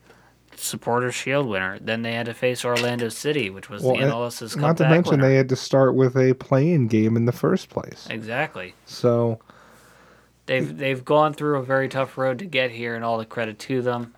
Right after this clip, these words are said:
Speaker 1: And it'll be very interesting to see that Columbus Crew side facing off against them. Gyasi Zardes, always a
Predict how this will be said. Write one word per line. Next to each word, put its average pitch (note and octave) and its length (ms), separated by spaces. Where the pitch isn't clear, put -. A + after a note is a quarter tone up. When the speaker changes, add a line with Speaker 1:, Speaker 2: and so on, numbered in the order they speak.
Speaker 1:
And A#2 100
it'll A2 140
be A#2 220
very B2 360
interesting A2+ 460
to - 80
see A2+ 320
that G#2+ 240
Columbus G#2+ 440
Crew A2 220
side G#2 320
facing G#2 380
off G2+ 180
against G#2+ 400
them. G#2 240
Gyasi G2+ 380
Zardes, G#2+ 560
always G2+ 460
a F2 300